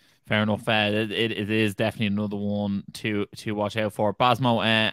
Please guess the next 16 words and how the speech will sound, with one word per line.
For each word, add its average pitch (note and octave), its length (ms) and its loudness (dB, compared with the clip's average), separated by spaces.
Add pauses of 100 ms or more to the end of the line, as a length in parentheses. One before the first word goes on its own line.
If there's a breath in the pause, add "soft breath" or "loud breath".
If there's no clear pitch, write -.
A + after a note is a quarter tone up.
(140)
a-, A#2 240 -4
any C3 180 0
other C3 160 2
thoughts C3+ 360 2
on, B2+ 140 0
on A#2 260 -2
this A#2+ 180 -2
scrap - 340 0
before B2 300 -4
we B2 80 -4
get A#2 120 2
a A2 40 0
prediction B2 460 -2
from B2 160 -6
the A#2+ 60 -6
gals? A#2 480 0